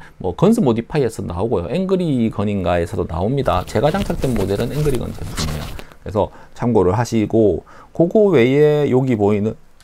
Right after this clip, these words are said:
어, 탄-, 그 탄창 릴리즈 버튼, 요것도 제가, 어, 구매를 해서 장착했어요. 엠더블유에스 옵션. 요거는 뭐 알리에서도 팔고 국내 몰에서도 파는데, 저는 뭐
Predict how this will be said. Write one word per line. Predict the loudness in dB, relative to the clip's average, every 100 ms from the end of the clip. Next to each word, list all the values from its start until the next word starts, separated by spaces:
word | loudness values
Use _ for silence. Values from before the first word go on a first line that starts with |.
| -20 -14
어, | -10 -10 -12 -20 -16
탄-, | -6 -4 -4 -8 -8
그 | -6 -6
탄창 | -2 0 2
릴리즈 | 2 2 2 2
버튼, | 2 0 -4 -8 -8 -8
요것도 | -6 -6 -2 0
제가, | 0 -2 0 -2 -4 -16 -20 -16
어, | -12 -10 -10 -12 -16 -10
구매를 | -2 0 0
해서 | -2 -4
장착했어요. | -8 -8 -10 -10 -10 -6
엠더블유에스 | -4 -4 -2 -4 -6 -10
옵션. | -10 -10 -8 -4
요거는 | -2 -2 -2 -4
뭐 | -6 -10 -12 0
알리에서도 | 2 4 2 -2 -8
팔고 | -4 -4 -4
국내 | -2 -2
몰에서도 | 0 -2 -2 -6
파는데, | -4 -2 -2 -2
저는 | -2 -2
뭐 | -2